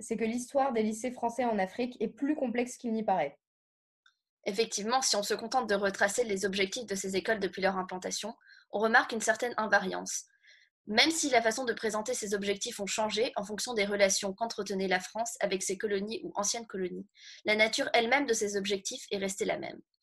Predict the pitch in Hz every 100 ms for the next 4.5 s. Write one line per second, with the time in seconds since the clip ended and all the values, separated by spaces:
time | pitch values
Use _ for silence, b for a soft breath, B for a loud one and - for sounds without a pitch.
0 | B B B 220 220 240 233 240 285 -
1 | 202 202 196 190 - 233 - - 247 196
2 | 180 185 233 233 - 240 277 233 b b
3 | _ 208 226 233 214 226 214 220 226 269
4 | 208 196 196 254 254